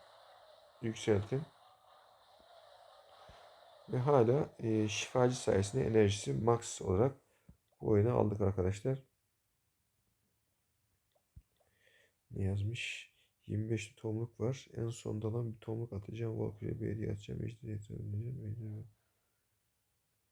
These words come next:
nasıl yapayım? Şöyle olabilir. Ağzını zevkli bir hediye patlat. Valkyrie atacağım. Bir dakika, şimdi şu şeyleri basalım da arkadaşlar bekliyorlar. Valkyrie.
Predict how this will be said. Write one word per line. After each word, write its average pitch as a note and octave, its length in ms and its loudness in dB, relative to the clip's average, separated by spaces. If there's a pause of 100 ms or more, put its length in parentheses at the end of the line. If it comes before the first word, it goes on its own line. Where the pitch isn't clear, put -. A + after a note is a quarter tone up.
(440)
nasıl G#2+ 240 -16
yapayım? - 260 -18
Şöyle - 200 -12
olabilir. A#2 460 -10
Ağzını A#2+ 480 -12
zevkli A2 420 -12
bir A2+ 140 -8
hediye A2 200 -8
patlat. G#2 360 -18 (120)
Valkyrie A2 540 -12
atacağım. G#2+ 380 -18 (1040)
Bir G#2+ 80 -12
dakika, G#2 260 -12
şimdi - 260 -10
şu G#2+ 340 -12 (100)
şeyleri A2 380 -8
basalım A2+ 420 -6
da G#2+ 80 -6
arkadaşlar G#2 580 -8
bekliyorlar. G#2+ 640 -10 (1200)
Valkyrie. G#2+ 480 -10